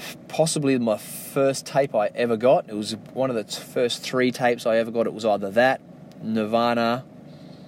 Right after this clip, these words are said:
Nevermind, obviously, or Frog Stomp. I think Frog Stomp might have been second or third. I got that from my brother for a Christmas, Silverchair Frog Stomp.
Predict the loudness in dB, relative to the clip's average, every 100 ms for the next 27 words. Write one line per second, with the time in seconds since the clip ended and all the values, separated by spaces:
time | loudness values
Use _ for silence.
0 | -18 -8 -4 -4 -2 -2 -2 -4 -6 -4
1 | -4 -4 -8 -20 -20 -20 -20 -4 2 4
2 | 6 4 4 4 2 2 2 0 -2 -10
3 | -4 2 2 0 -4 -2 -4 -6 -6 2
4 | 2 2 -4 -4 -2 -2 -2 2 2 2
5 | -4 -2 -2 0 0 -2 -2 -4 0 0
6 | 0 -2 -4 -2 -2 -2 -6 -6 -6 -2
7 | -2 0 -2 0 -2 -2 -6